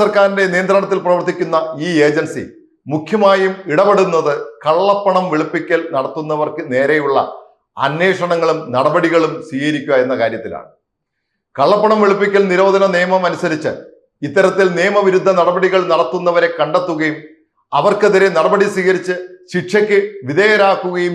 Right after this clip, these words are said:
ചെയ്യുക എന്നതാണ് ഇ ഡി എന്ന ഏജൻസിയുടെ പ്രവർത്തനം.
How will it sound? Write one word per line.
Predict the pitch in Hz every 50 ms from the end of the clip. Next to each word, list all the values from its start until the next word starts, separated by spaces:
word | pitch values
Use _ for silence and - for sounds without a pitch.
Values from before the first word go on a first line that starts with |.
| - -
ചെയ്യുക | 156 160 160 156 156 151 139 - - 151 147
എന്നതാണ് | 156 175 175 170 156 143 135 123 107 - - - - _ _ _ - 135 151
ഇ | 185 202 185
ഡി | 190 - 160 151
എന്ന | 147 156 143 131 - - - 120 127
ഏജൻസിയുടെ | 143 151 147 170 160 - - 147 135 123 113 -
പ്രവർത്തനം. | - 110 104 - 92 90 95